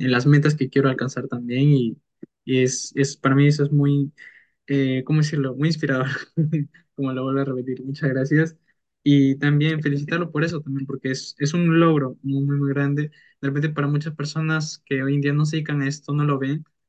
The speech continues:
pero para las que sí están a-, adentrándose a este mundo, ¿no? Y que recién está empezando a leer este libro, o los otros libros que también son muy buenos, que, que también se dedican a lo que es marketing, eh, finanzas y todo eso,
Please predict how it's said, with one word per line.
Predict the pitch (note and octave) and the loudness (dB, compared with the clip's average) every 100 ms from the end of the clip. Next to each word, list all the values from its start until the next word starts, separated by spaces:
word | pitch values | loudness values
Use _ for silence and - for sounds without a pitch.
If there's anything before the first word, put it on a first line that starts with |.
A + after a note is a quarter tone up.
| _ | _
pero | - C#3 C3+ | -2 -2 -2
para | C#3 B2+ | -2 -2
las | B2 C#3 | -2 -6
que | - B2 | -10 -10
sí | - D#3 D#3+ D3+ C#3+ | -4 0 2 2 2
están | C3 - C#3+ C#3+ | -2 -4 0 2
a-, | D3 - | 2 0
adentrándose | C3 B2+ C#3 D3 D3+ D3 | -4 -6 -2 0 0 0
a | C#3+ | -4
este | - | -6
mundo, | C3+ C3+ C#3 C3 | -6 -2 -2 -4
¿no? | B2+ C3 | -4 -6
Y | B2+ | -4
que | C3+ | -2
recién | C3 C#3 D#3 | 0 0 0
está | D#3 D3+ | 0 0
empezando | D#3 D3 D3 D3+ D3 | 0 0 0 0 0
a | B2 | -4
leer | B2 C3+ | -4 -4
este | D3 C3+ | -4 0
libro, | C#3 D3 C#3 _ _ _ | 0 0 -4 _ _ _
o | - | -2
los | C3+ C#3 D#3 | 0 0 -2
otros | D#3 D#3 | -4 -2
libros | D#3 D#3+ | 0 -2
que | D3+ | -4
también | C#3+ C3 C#3+ | -8 -6 -6
son | D3+ D#3 | -2 -2
muy | E3 D#3+ | 0 0
buenos, | D#3 D#3 C#3+ - | 0 0 -2 -6
que, | - B2+ A#2 - | -8 -8 -8 -10
que | |
también | C3+ B2+ C3 C3 | -8 -4 0 2
se | C#3 B2+ | 2 0
dedican | B2 B2+ A#2 | -2 -4 -2
a | |
lo | A#2 | -4
que | A#2 | -4
es | A2 | -2
marketing, | B2+ B2 C3 C3 - B2+ C3 C#3 - - - - | 2 2 2 -2 0 0 0 -4 -12 -20 -18 -4
eh, | C3 B2+ | 0 0
finanzas | B2 B2+ B2+ C3+ C#3+ | 0 -2 -2 -2 -6
y | A#2 | -10
todo | - C3 C3 | -4 0 0
eso, | C#3+ G3 A#3 | 0 -2 -4